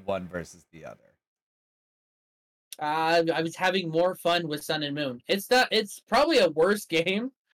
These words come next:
Speaker 2: but I still had more fun with it than I did with,
Speaker 1: Listen,
Speaker 2: uh,
Speaker 1: but can,
Speaker 2: X and
Speaker 1: but
Speaker 2: Y.
Speaker 1: can you, like,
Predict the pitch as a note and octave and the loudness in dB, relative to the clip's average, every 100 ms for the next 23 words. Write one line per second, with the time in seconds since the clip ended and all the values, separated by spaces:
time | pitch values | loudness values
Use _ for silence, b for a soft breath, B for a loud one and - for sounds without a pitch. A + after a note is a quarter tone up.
0 | _ - D3 G3 G#3 G3 A3+ A#3 A3 G3 | _ -4 2 4 4 4 4 6 4 2
1 | G3+ G#3+ G#3+ G3+ F#3 G3 G3+ F3 E3+ D#3+ | 2 2 0 -2 0 -2 -2 -2 2 2
2 | D#3 D#3 C#3 - D#3+ D3 C#3 C3 C#3+ D3+ | 0 -2 -6 -12 -2 0 0 -2 -2 -2
3 | E3 B2 G3 G#3 G3+ | -2 -4 -2 0 -2